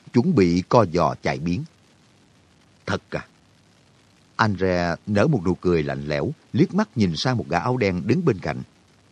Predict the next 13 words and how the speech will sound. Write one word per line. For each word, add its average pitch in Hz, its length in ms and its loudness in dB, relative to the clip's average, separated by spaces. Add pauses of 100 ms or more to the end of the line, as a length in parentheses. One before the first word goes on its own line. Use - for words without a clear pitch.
(120)
Tên 160 200 4
này 85 360 0
nhe 110 180 2
răng 98 320 -4
cười 87 140 2
khẩy, 76 360 -4 (300)
sải 90 280 -2
chân 90 420 0
bước 202 200 4
thẳng 95 280 -2
vào 85 160 2
vòng 78 120 0
hỗn 78 220 -4